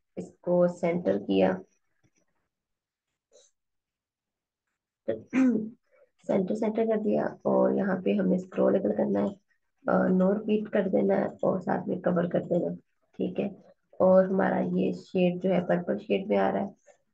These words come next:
इसको हमने color picker में जाके, इसका color में जाके color कर दिया purple। अब देखिए इसकी capacity जो है वो ज्यादा है, मैं कम करती हूँ तो बिल्कुल इस-, उसका पता नहीं चल रहा कि हमने कर दिया।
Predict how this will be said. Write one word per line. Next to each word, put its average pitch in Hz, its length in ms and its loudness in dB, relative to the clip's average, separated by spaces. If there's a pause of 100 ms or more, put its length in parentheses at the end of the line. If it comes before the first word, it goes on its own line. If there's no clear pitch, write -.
(280)
इसको - 340 -2
हमने 185 340 -2
color 185 320 -2
picker 185 300 -6
में 190 120 -2
जाके, 180 500 -4
इसका - 340 -8
color 180 320 2
में 185 100 2
जाके 180 320 -4
color 196 260 -2
कर - 180 0
दिया 190 240 -2 (420)
purple। - 460 -4 (320)
अब 202 120 -4
देखिए 220 300 0
इसकी - 240 -8
capacity 190 500 -2
जो 226 140 -4
है 196 120 2
वो 202 100 2
ज्यादा 175 240 2
है, - 100 -4
मैं 220 120 -6
कम 220 180 -2
करती 226 280 -4
हूँ 226 140 -4
तो 208 60 -6
बिल्कुल 190 400 -4
इस-, - 140 -4 (600)
उसका 208 200 -4
पता 208 220 0
नहीं 214 120 2
चल 185 120 2
रहा 175 120 2
कि 180 100 -2
हमने 180 160 4
कर 185 220 0
दिया। 180 260 -2